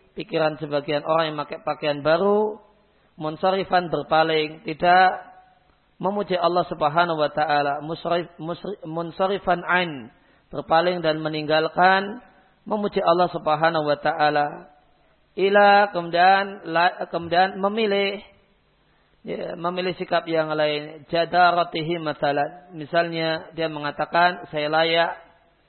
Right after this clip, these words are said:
untuk punya pakaian ini. Saya layak untuk bisa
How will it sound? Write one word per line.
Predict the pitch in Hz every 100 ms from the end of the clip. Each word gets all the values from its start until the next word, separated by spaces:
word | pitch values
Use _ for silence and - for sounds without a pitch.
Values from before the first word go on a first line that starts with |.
| _ _ _ -
untuk | 151 170 165
punya | 156 175
pakaian | - 151 156 147 151 151
ini. | 151 147 151 156 185 _ _ _ _ _ _ _ _ _ _ 165
Saya | 147
layak | 156 170 175 175 -
untuk | 151 156 165
bisa | 156 139 165 180 185